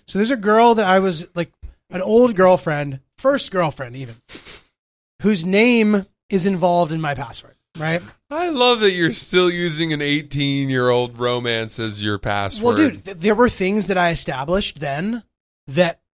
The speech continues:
Speaker 1: I still use, that that was my password. So therefore, it's in the password rotation. I've graduated to cer-, certain other ones, but sometimes when they're like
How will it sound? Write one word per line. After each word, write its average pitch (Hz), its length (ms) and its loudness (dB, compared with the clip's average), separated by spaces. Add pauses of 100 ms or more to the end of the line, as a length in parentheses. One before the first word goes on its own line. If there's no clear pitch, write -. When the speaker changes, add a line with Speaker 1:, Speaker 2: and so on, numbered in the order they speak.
(160)
Speaker 1:
I 170 100 -4
still 185 320 0
use, 156 480 -6
that 156 220 -6
that 143 180 -8
was 139 120 -12
my 156 100 -8
password. 165 480 -2
So 180 180 -4
therefore, 165 460 -2
it's 165 160 -12
in 180 160 -4
the 180 80 -4
password 151 440 -8
rotation. 135 460 -12 (240)
I've 147 160 -10
graduated 170 580 0
to - 120 -10
cer-, 147 180 -14
certain 151 240 -8
other 180 220 0
ones, 185 220 2
but 156 140 -12
sometimes 196 440 -4
when 185 100 -4
they're 180 120 2
like 165 280 0